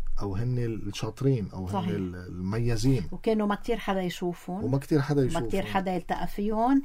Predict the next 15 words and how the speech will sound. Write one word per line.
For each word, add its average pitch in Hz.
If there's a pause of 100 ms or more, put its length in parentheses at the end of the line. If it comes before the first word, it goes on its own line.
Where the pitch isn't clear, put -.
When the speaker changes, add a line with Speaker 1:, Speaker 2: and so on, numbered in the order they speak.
(120)
Speaker 1:
طيب. 117
Speaker 2:
ي-، 185
يعطوا 214
لي 240
يفرجوا 214
الصورة 240
المشرقة 202
عن 165
Speaker 1:
صحيح، -
Speaker 2:
حالهم. 117 (100)
Speaker 1:
صحيح. 104 (100)
Speaker 2:
مم. 214
Speaker 1:
لأنه 196
النجوم 180
مفروض 135